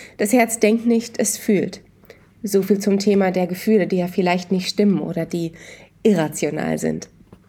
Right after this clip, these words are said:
Das Herz denkt nicht, es fühlt. Und gerade in dieser Folge der Abgrenzung werden und wurden unter anderem die Baustellen der Protagonistin Marina thematisiert. Wobei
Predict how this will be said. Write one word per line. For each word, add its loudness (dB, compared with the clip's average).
Das -4
Herz -2
denkt 0
nicht, -8
es -6
fühlt. -4
Und 2
gerade 2
in 2
dieser 2
Folge 2
der 2
Abgrenzung -2
werden 4
und 4
wurden 2
unter 0
anderem 2
die 0
Baustellen 2
der 2
Protagonistin 2
Marina 2
thematisiert. -6
Wobei 2